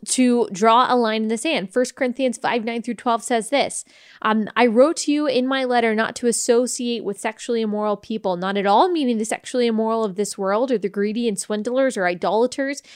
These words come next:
since then you would have to go out of the world. But now I am writing to you not to associate with anyone who bears the name of brother,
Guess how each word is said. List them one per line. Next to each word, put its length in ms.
since 260
then 360
you 120
would 100
have 140
to 100
go 140
out 260
of 140
the 80
world. 400
But 140
now 300
I 80
am 180
writing 300
to 120
you 120
not 300
to 100
associate 600
with 240
anyone 440
who 140
bears 480
the 120
name 320
of 220
brother, 340